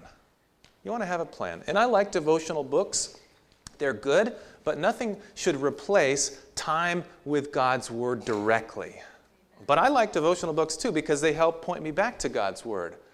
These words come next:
and illuminate my mind.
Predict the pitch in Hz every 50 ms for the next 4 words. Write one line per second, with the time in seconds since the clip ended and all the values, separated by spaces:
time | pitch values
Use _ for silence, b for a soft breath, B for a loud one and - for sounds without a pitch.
0 | b b b b b b b b - 110 113 113 110 107 104 104 101 101 101 B
1 | B B B B B B B B B - - - 123 120 123 131 131 131 123 117
2 | 113 107 104 - - - 107 101 101 95 95 95 95 92 87 82 82 85 87